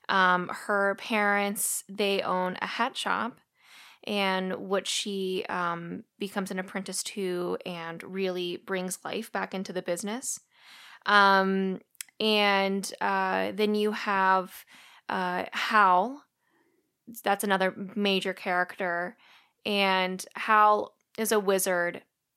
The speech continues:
that doesn't like to show up to things. He very much has an issue with, um, thinking really in the future or taking responsibility for things. He, he runs away and,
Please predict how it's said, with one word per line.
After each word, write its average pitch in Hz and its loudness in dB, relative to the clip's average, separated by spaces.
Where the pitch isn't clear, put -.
that 180 0
doesn't 208 2
like 190 -2
to 214 -6
show 202 2
up 185 2
to 269 -8
things. 277 -6
He 196 -4
very 202 -2
much 196 -4
has 185 2
an 190 -6
issue 175 -4
with, 180 -2
um, 180 0
thinking 202 -2
really 196 0
in 185 -4
the 180 -2
future 208 -2
or 170 0
taking 190 -8
responsibility 185 -4
for 240 -6
things. 240 -8
He, 175 -8
he 190 -6
runs 175 -2
away 180 -2
and, 170 -6